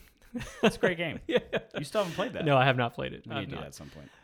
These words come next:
Speaker 1: All right, that is gonna do it for this episode. I do wanna make a big plug for, for Jonathan's got some geek lists that I think
Speaker 2: Oh,
Speaker 1: are,
Speaker 2: yeah.
Speaker 1: are my
Speaker 2: <laughs>
Speaker 1: favorites to follow. One is your, your top list that you do every year,
Speaker 2: Yes,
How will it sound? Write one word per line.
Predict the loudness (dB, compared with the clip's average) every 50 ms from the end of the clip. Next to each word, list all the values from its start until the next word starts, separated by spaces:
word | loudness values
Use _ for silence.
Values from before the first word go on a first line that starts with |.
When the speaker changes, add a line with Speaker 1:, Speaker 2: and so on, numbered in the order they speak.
| -14 -2
Speaker 1:
All | 4 6
right, | 6 6 6 4 4
that | 4 4 4 4
is | 2 0 2
gonna | 2 2 2
do | 2 2 2 4 4
it | 4 2 0
for | -4 -2 -2 0 0
this | 0 -2 -2 -2
episode. | -4 -4 -2 -2 -2 -2 -2 -2 0 2 4
I | 4 4
do | 2 0 0
wanna | 0 2 2 2
make | 2 2 0
a | -2
big | -2 -4 -4 -4 -6
plug | -8 -4 -4 -2 -2 -4 -6
for, | -6 -4 -2 0 0 0 -2 -6 -8
for | -10 -6 -4 -2 -2 -2 -2 -4 -8 -8
Jonathan's | -4 -2 -2 -2 -2 -2 -2 -2 -2
got | 0 -2 -2 -2 -4
some | -4 -4 -2
geek | -2 -4 -4 -4 -4
lists | -4 -4 -4 -6 -8 -6
that | -4 -2 -2
I | -2 -2
think | -2 0 2 4
Speaker 2:
Oh, | 6 6 6 6
Speaker 1:
are, |
Speaker 2:
yeah. | 4 2 0 2 2 2
Speaker 1:
are | 4
my | 6 6 4
Speaker 2:
<laughs> | 6 4 4
Speaker 1:
favorites | 2 2 2 0 -2 -2
to | -4 -2
follow. | 0 0 2 2 2
One | 2 2 2 2
is | 2 0 0 0
your, | 0 0 0 0
your | -2 -2 -2 -2 -2 -2 -2
top | -2 -2 -2 -2 -2 -4 _ -6
list | -4 -2 -2 -2 -4 -6 -12 -14 -14 -10 -8
that | -8 -6
you | -6 -6
do | -4 -4 -2 -2 -2 -4
every | -4 -4 -6
year, | -4 -4 -4 -4
Speaker 2:
Yes, | -4 -6 -8 -12 -16 -18